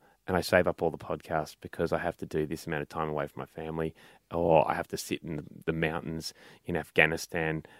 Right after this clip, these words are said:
for forty days straight, and this keeps me going through." Um, mental health, you know, I've been really down. This, you go, I read, uh, we get that nourishment 'cause it's direct. We get to read them and go, "Cool."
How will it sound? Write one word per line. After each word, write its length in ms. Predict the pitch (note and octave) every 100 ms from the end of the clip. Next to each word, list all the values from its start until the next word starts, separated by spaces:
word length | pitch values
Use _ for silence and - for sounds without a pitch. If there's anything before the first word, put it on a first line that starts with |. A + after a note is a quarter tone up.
| _ -
for 140 | -
forty 280 | - F2 D2+
days 260 | D#2 D2+ -
straight, 440 | - F2 D#2 - -
and 100 | E2
this 160 | -
keeps 280 | - D2+ -
me 60 | D2+
going 220 | D2 C#2+
through." 380 | - E2+ D2+ D#2 - - - - -
Um, 420 | F#2+ F2+ F2+ - -
mental 360 | G2+ G#2+ G2
health, 420 | - F2+ F2 - - _ _ -
you 100 | G2
know, 160 | F2 E2+
I've 100 | F2
been 160 | F#2 F2+
really 200 | F2+ F2
down. 340 | F#2 E2+ E2+
This, 220 | - - -
you 140 | G2+
go, 180 | G2+ F#2 - _ - - - _ _ _ _ _ -
I 80 |
read, 500 | C3 A#2+ A2 C#3+ F3
uh, 160 | F2+ E2+
we 220 | F#2+ D3
get 220 | C#3 B2 G#2
that 180 | C3+
nourishment 380 | D3+ G#2 G2 G#2+
'cause 80 | -
it's 120 | F#2
direct. 440 | - F2+ G#2+ A2+ -
We 140 | A2
get 160 | G#2+ G2+
to 100 | F#2+
read 200 | A2 A2+
them 100 | F#2
and 40 |
go, 120 | F#2 F#2
"Cool." 600 | - C#3 C#3+ D#2 -